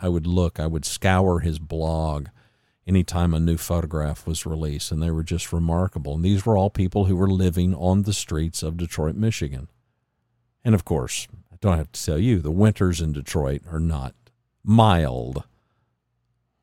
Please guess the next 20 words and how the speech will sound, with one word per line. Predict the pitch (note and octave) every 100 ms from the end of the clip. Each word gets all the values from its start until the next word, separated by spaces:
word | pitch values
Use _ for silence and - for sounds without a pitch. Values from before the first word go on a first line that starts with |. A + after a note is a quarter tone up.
| _ _ -
And | G2
some | C3 C#3
of | B2+
these | C3 B2
would | A2+
be | A2+
taken | G#2 G#2+ G2+
in | F#2+
summer, | F#2 E3+ F3 D#3+
some | - F#2+
would | F2 D#2
be | E2
taken | E2+ E2+ E2
in | E2 E2
the |
fall, | D#2+ - D#2+ E2 E2 D#2+ - _
spring, | - - F2 F2 E2+ F2 E2+ _ _ _ _ _ _
and | F2 F2+
the | D2+
winter. | B1+ - - C#2